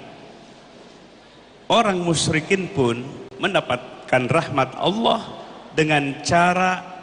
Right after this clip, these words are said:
menangguhkan azab Allah bagi mereka. Sebab Al-Quran mengkisahkan umat-umat terdahulu yang berani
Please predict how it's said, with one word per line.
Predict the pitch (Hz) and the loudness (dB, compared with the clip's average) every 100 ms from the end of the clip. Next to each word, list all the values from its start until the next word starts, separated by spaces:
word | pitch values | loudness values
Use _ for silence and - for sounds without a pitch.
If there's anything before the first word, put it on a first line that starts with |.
| - - - | -18 -18 -18
menangguhkan | - 165 175 170 165 151 139 135 - 175 156 - - 156 135 110 98 - | -12 -6 -2 2 4 4 2 -4 -2 2 2 0 -2 0 0 0 -6 -2
azab | 127 120 120 113 - | 0 2 0 0 -2
Allah | 151 147 123 - | 0 2 0 2
bagi | 120 120 | 2 2
mereka. | 117 113 92 - - - - - - - - - - - - - - - - - | 2 2 2 -2 -10 -12 -18 -18 -20 -20 -20 -20 -20 -20 -20 -20 -20 -20 -20 -12
Sebab | - - 202 240 240 196 | -4 -2 4 4 4 2
Al-Quran | 196 196 254 262 - 247 247 233 | 2 2 0 -2 0 0 2 0
mengkisahkan | 226 214 190 160 123 - 156 233 - - - - - - - - - - - - - - - - 233 | 0 0 0 0 0 0 -2 -2 -8 -16 -18 -20 -20 -20 -20 -20 -20 -20 -20 -20 -20 -20 -20 -2 2
umat-umat | 254 254 233 233 208 208 202 196 | 4 4 2 2 0 2 2 0
terdahulu | 196 180 165 170 156 135 139 165 - - - - - - - - - | -4 0 2 4 2 0 -2 -6 -14 -16 -18 -18 -20 -20 -20 -20 -16
yang | 151 170 185 160 - - - - - 147 | -6 2 2 2 -2 -12 -16 -18 -10 -4
berani | 156 190 226 240 240 233 | 0 0 0 0 -2 -4